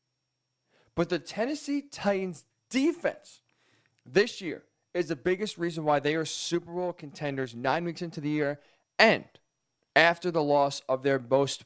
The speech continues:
important player and their best player in Derrick Henry. 'Cause let's also call for what it is. The Tennessee Titans defense, it's not elite, right? It's not one of the best defenses in the N F L.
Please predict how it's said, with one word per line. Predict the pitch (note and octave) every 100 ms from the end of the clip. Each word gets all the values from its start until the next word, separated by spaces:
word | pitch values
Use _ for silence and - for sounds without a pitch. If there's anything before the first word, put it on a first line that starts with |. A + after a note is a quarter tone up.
| -
important | B2+ - E3 F3+ -
player | F#3+ F#3+
and | C#3 C#3+
their | C3
best | C3 C3 -
player | B2+ G#2+ G#2 G2+ _ _
in | B2+
Derrick | A#2+ A2+ G#2
Henry. | G#2+ F2 D2 _ _ _ -
'Cause | A#3
let's | F#4
also | E4 C4
call | A#3+ A3
for | G#3+ F3+
what | D#3
it | G2+
is. | - _ _ _ _ _
The | G3
Tennessee | - A#4 G4
Titans | D4+ D4 A#3+ E3
defense, | G3+ G3+ E3+ - -
it's | A#3
not | E4+ F4+
elite, | E3+ G#3 C#4+ - - _ _
right? | A3 A3+ A3+
It's | B3 D#4+
not | E4
one | D#4+
of |
the | A3
best | C#3 - D#3+ -
defenses | E3 D#3+ D#3+ C#3+ C3+
in | C3
the | B2+
N | A#2+
F | A2
L. | G#2+ D3+